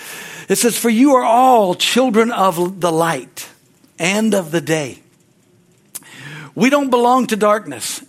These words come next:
and night." Amen. "So be on your guard, not asleep like others." Stay alert and be clear-headed.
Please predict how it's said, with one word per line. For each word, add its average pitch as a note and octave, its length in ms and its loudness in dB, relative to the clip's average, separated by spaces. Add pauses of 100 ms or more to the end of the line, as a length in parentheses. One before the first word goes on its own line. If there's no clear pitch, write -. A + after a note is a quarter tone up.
(120)
and F3 360 0
night." D3+ 420 -4 (880)
Amen. E3 460 -4 (560)
"So G#3 240 0
be A#3 320 2
on C#4 260 4
your B3 160 6
guard, G3 560 0 (640)
not A3+ 340 2
asleep C4 580 2
like F3+ 260 2
others." B2+ 500 -6 (640)
Stay - 440 0
alert C4 520 -2 (520)
and F3+ 160 -2
be G#3 200 0
clear-headed. A3+ 840 0